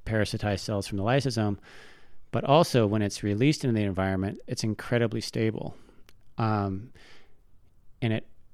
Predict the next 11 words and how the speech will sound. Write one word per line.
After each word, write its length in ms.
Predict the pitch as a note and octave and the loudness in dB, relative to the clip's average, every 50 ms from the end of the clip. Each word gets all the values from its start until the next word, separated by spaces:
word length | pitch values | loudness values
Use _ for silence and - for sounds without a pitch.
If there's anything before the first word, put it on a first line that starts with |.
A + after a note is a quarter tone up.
| - - - | -20 -16 -12
has 260 | - - B2+ A#2+ - | -6 -2 -2 -2 0
this 300 | - B2 G#2 - - - - | -2 -4 -4 -4 -6 -6 -8
spore-like 960 | - - - - - - - - - C3+ C3 B2+ B2+ B2+ A#2 A2 G#2 G2+ - | -8 -8 -6 -6 -6 -6 -8 -4 0 2 4 4 6 4 4 2 0 0 -4
form. 380 | - - D3 C3 A#2 G#2+ G2 | -6 -2 0 0 0 0 -2
It's 160 | - - - - | -4 -4 -2 -2
not 160 | E3 - - | -2 -2 -2
technically 420 | - D#3 D3+ - D#3+ - - C3 | 0 -2 0 0 -2 0 0 0
a 40 | A#2 | 0
spore. 560 | - - - - A#2+ A2+ G#2 G2 F#2 F#2+ G2 - | 0 -2 -2 2 2 2 2 2 0 -2 -6 -8
Spores 540 | - - - - A#2 A2+ A2+ A2+ A2+ G#2 | -10 -8 -2 2 4 4 4 4 2 2
are 200 | A2+ G2 F#2 F#2+ | 0 0 0 0